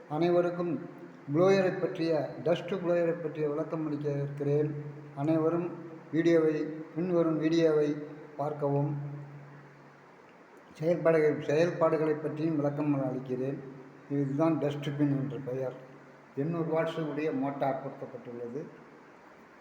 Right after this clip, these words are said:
அதனுடைய உப டியூபுகள், உப, உப பொருள்கள் இவை அனைத்தும் அந்த டஸ்ட் ப்ளோயரில் உள்ளது. இப்பொழுது ஒவ்வொன்றாக இணைத்து காட்டுகிறேன்.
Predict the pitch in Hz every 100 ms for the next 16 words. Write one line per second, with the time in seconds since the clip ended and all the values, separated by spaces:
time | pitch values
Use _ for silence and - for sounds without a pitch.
0 | - 139 127 139 139 135 139 139 143 135
1 | - 156 139 139 139 165 - - - -
2 | - - - - - - - - - -
3 | - - - - - - - - - 135
4 | 135 139 131 135 143 139 127 123 123 123
5 | 117 117 117 131 131 170 196 - - -
6 | - - - - - - - - - -
7 | - - - - - - 135 131 131 117
8 | 156 - 151 143 139 135 - 123 127 123
9 | 117 147 - - - - - - - 151
10 | 156 156 147 151 175 185 180 175 175 185
11 | 160 170 - 151 151 143 139 151 202 -